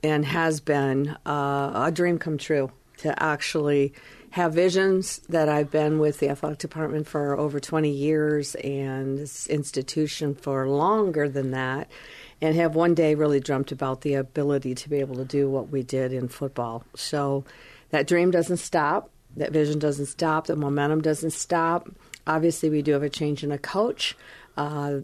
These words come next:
and, uh, did have a succession plan in place. Believed that with, with Coach Fleck's success, that there was going to be a time when he would move on, and, and, um, certainly after the opportunity to play in a New Year's,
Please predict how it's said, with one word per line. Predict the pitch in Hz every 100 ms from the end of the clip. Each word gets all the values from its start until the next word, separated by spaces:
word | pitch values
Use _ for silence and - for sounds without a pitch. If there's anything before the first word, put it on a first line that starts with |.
| -
and, | 147 147 143 143 143 139
uh, | 151 143 139 139 139
did | 165 160
have | 165
a | 151
succession | - 156 - 156 170 156
plan | - 156 147
in | 143
place. | 135 - 156 170 175
Believed | - 143 147 139
that | 143 139 139 - - - -
with, | 170 165 - -
with | 156 160 156
Coach | 170 151
Fleck's | - 160 -
success, | - 139 - 127 202 -
that | 143
there | 139
was | 135 135
going | - 147 143
to |
be | 139
a | 147
time | 139 156 147
when | 156 143
he | 147
would | 147 143
move | 143 143 135
on, | 139 139 175 214
and, | 147 143 139 - - - -
and, | - 151 147 147 143 143
um, | 147 143 143 143
certainly | - 190 190 170 160
after | 151 151 147
the | 147
opportunity | 143 - - 151 147
to | 139
play | 135 156 151 147
in | 143
a | 139
New | 139 143
Year's, | 143 139 135